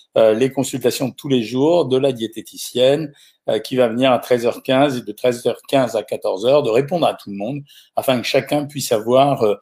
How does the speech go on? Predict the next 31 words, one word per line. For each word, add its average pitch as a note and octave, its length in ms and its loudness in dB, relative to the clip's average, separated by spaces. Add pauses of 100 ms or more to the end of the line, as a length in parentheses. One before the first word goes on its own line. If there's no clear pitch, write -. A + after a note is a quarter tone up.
(260)
les A2+ 100 2
réponses C#3 320 0
à C3 60 4
ses A#2 140 -2
questions. C#3 440 0
Et C3+ 120 4
en G#2+ 80 0
fait, C#3+ 220 0
parce - 180 -2
que C3+ 120 -4
ça B2 200 -2
va B2 260 4
augmenter, B2 760 -2 (340)
euh, G#2 300 4
leur, A#2 400 4
euh, G#2 180 6
connaissance. A#2 680 -2
Et G#2+ 60 -2
le G#2 60 -8
but G#2+ 180 -12
du G#2 100 -14
jeu, C3+ 160 0
c'est C#3 160 -12
bien A2 140 -6
sûr A#2+ 200 -6
de G#2 80 -6
vous - 140 -18
stimuler, A#2+ 580 -2
de C#3+ 60 -8
vous A2 120 -10
motiver, A2 600 -2